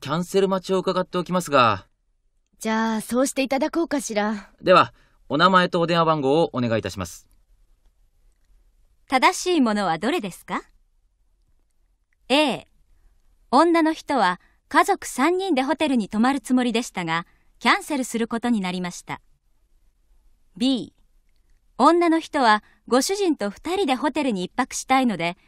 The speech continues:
Speaker 3: 電話をかけて予約しておきました。C、女の人は家族三人で土曜日にホテルに泊まりたいのですが、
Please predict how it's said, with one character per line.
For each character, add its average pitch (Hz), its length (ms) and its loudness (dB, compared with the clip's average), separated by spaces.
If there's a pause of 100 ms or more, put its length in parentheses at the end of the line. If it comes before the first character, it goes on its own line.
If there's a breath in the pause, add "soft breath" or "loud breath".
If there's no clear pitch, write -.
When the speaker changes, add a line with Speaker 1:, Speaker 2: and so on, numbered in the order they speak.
(280)
Speaker 3:
電 277 240 4
話 349 180 0
を 311 60 -8
か 339 100 -4
け 190 140 -6
て 180 120 -4
予 170 120 0
約 262 260 -2
し - 80 -6
て 294 140 -6
お 294 40 -2
き - 140 -2
ま 262 80 0
し - 140 -14
た。 - 180 -6 (1400)
C、 277 440 -4 (800)
女 339 340 4
の 320 120 2
人 - 220 -4
は 196 240 2 (300 soft breath)
家 349 140 2
族 381 220 -4
三 302 320 0
人 294 180 4
で 196 140 -2
土 208 120 0
曜 392 200 2
日 349 80 0
に 269 100 4
ホ 233 140 -4
テ 330 140 -4
ル 302 80 2
に 220 120 0
泊 220 120 -4
ま 233 120 2
り 262 80 -2
た 269 140 2
い 262 60 2
の 220 100 0
で 185 100 -6
す 190 140 -10
が、 170 180 -4